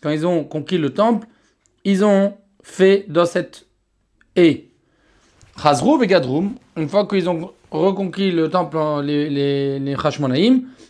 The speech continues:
alors ils ont refermé, Vegazru Kenegdam Yud Gimel Ishtachaviot, ils ont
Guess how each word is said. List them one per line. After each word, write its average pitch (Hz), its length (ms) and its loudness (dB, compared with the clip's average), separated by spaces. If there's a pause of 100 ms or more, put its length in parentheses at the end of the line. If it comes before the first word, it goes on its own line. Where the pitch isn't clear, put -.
(220)
alors 185 240 4
ils 185 120 -2
ont 165 260 -2 (360)
refermé, 160 840 2 (480)
Vegazru 196 560 0
Kenegdam 185 480 -2
Yud 165 180 -6
Gimel 185 240 -2
Ishtachaviot, 151 640 -2
ils 160 220 -4
ont 175 180 -2